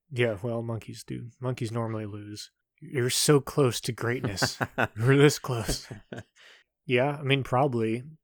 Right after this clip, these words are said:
Speaker 1: It just depends, right? Like, if it's not gonna be perfect because it, the medicine might not react to
Speaker 2: Seventy, seventy-five percent.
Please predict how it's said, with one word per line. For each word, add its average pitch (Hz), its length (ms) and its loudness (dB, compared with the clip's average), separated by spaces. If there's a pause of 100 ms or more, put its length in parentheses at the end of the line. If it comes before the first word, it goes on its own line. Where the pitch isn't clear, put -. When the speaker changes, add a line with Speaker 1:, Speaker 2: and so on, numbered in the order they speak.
Speaker 1:
It 135 120 4
just 139 200 0
depends, 131 480 0
right? 113 300 0
Like, 113 220 -2
if - 240 -8 (580)
it's - 180 -2
not 131 200 4
gonna 127 120 -2
be 117 140 2
perfect 107 500 0
because 110 280 -2
it, 117 140 -4 (380)
the 117 80 -6
medicine 113 640 -2
might 117 300 0
not 113 260 -4
react 107 460 -2
to 110 180 -2
Speaker 2:
Seventy, 117 360 2
seventy-five 107 400 0
percent. 90 360 -8